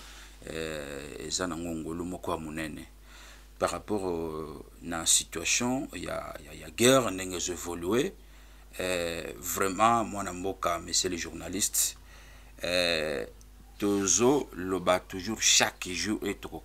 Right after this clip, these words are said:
continuera toujours na koloba que un vingt-trois ye aza en perte de vitesse parce que faso oyo baza ko saboter ye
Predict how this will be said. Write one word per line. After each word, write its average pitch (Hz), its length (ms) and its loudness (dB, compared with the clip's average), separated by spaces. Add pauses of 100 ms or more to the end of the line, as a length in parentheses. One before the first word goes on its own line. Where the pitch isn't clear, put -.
continuera 90 560 0
toujours 85 320 -8
na 80 180 -10
koloba 78 540 -12 (580)
que 120 360 6 (300)
un 131 220 4
vingt-trois 107 760 2 (720)
ye 110 460 6 (260)
aza 95 360 2
en 90 100 -4
perte - 380 0
de 85 140 -2
vitesse - 840 6 (100)
parce - 200 10
que 85 260 2 (280)
faso - 680 8
oyo 110 560 8
baza 92 280 4
ko - 140 -4
saboter 87 580 4
ye 131 400 6